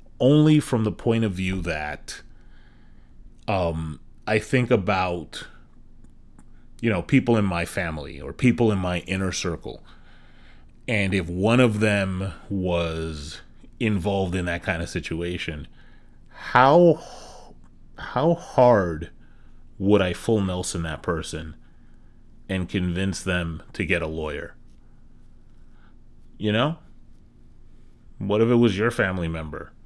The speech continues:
Hopefully you never have to go through being the family member of a person who in front of a, a hundred cameras did something that heinous.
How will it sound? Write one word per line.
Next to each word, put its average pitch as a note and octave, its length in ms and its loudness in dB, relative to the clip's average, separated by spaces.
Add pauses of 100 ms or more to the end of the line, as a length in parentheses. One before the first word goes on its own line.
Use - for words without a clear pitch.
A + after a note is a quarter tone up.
(560)
Hopefully A#2 540 2
you F#2+ 100 0
never F2 320 0
have E2+ 240 -4
to F2 100 -4
go E2 200 -4
through D#2+ 340 -6 (640)
being G#2 300 2
the F2 80 -2
family F#2 400 -4
member G2+ 340 0
of F#2 100 -2
a F2+ 60 -4
person F2 600 -6 (520)
who G2+ 380 0
in F2 100 -2
front G2+ 240 -2
of E2+ 100 -6
a, D#2 140 -6 (480)
a - 80 -10
hundred A#2 560 0
cameras E2+ 540 -4 (680)
did F#2+ 220 2
something E2+ 460 -2 (560)
that F#2 720 0 (680)
heinous. - 600 -4